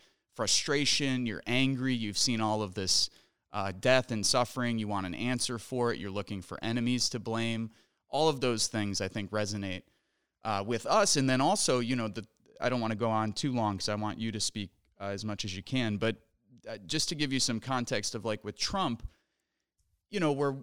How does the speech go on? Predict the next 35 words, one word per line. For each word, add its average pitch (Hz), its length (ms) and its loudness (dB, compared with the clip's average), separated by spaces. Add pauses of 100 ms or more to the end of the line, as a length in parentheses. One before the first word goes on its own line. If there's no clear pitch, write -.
where 143 200 -4
we're 180 200 2
from, 127 280 2
there's 113 180 2
definitely 180 460 2
a 123 60 4
lot 123 260 6
of 107 240 -4
what 113 220 -4
you're 120 140 0
saying 104 580 0
is 101 200 -6
true. 78 420 -6
I 123 120 2
know 120 180 0
some 135 220 2
of 127 80 2
my 113 160 2
dad's 110 380 2
friends 104 440 -2
who 107 120 -4
voted 101 340 0
for 104 120 -4
this 92 200 0
guy 92 340 -2
are 95 200 -4
like, 90 420 -10 (300)
you 110 120 -4
know, 87 240 -6
it's, - 460 -4 (320)
they, 92 320 -6 (600)
it's - 300 -8
gay 120 240 0
people, 107 600 -2
it's - 420 4